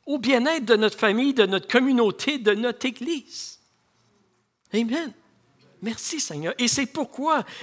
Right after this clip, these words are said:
essayer de changer la condition morale, émotionnelle, mentale de notre population, de notre société, de notre monde, en recherchant à nier la conscience humaine, de se débarrasser de ça,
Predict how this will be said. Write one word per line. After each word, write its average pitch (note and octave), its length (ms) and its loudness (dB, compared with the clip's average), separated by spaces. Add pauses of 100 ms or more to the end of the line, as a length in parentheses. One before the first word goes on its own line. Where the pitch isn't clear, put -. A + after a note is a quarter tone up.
(120)
essayer C4 460 4
de B3+ 120 2
changer C4 540 2
la A3+ 140 0
condition B3+ 800 0
morale, B3+ 680 2 (280)
émotionnelle, B3+ 840 2
mentale B3 800 0 (260)
de A3 160 4
notre A#3+ 400 4
population, A#3 1120 0
de A3 120 2
notre G3+ 340 -2
société, A#3 600 -4
de A3+ 100 -2
notre F#3+ 280 0
monde, A#3+ 200 2 (340)
en F#3 200 4
recherchant C4+ 760 0 (400)
à D#3 180 2
nier E4+ 440 6
la A#3 140 4
conscience - 760 0
humaine, G3 300 0
de E3+ 120 -2
se C3+ 60 -10
débarrasser F3 580 -2
de D3 40 -14
ça, A#3 300 -2